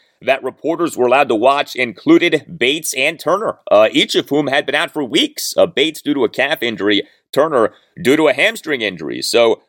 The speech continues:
that right there was really good news. But, of course, any Commanders news item that isn't a Brian Robinson Junior news item right now pales in comparison to a Brian Robinson Junior news item.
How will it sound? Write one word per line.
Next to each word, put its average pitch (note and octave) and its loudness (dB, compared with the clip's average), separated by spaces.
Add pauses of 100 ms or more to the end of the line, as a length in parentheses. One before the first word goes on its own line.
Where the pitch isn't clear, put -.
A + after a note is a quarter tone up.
that A#3+ -2
right B3+ 0
there G#3 0
was C#3 -2
really C3 0
good G#2+ -2
news. D#3 2
But, C#3 0
of B2 -8
course, F3+ 2
any G3 -2
Commanders C3+ -4
news C#3 -2
item A2 2 (320)
that C3 0
isn't D#3 -2 (240)
a B2 0
Brian C#3 0
Robinson C3+ -2
Junior A#2 2
news A#2 2
item G2 0 (240)
right G#2+ 2
now F#2+ 2 (120)
pales D#3+ 0
in D3+ 0
comparison C3 -4 (240)
to G#2 2
a E2+ 0 (260)
Brian G2+ 2
Robinson E2+ -2
Junior D2+ 0 (180)
news E2+ 2
item. G#1 -2